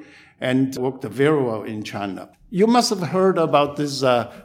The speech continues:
Deng Xiaoping's famous story about the cat, uh, white cat, a black cat. The, uh, there's a big debate,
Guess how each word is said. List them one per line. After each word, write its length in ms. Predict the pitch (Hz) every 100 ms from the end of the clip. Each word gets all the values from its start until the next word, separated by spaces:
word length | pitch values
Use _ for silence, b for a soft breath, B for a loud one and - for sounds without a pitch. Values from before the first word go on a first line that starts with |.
| _
Deng 160 | 156 165
Xiaoping's 720 | 143 170 160 160 185 175 -
famous 840 | - - - 180 175 170 156 151
story 380 | - 151 143 143
about 320 | 131 131 117
the 100 | 127
cat, 560 | - - 180 202 202 - b b b _
uh, 220 | 117 127
white 340 | 127 147 180 -
cat, 280 | 160 175
a 80 | 170
black 340 | 151 151 165 -
cat. 380 | 180 226 - B B B _
The, 260 | 202 233 214
uh, 40 |
there's 360 | 180 208 208 202
a 60 |
big 320 | 175 180 180 156
debate, 640 | 151 165 175 143 -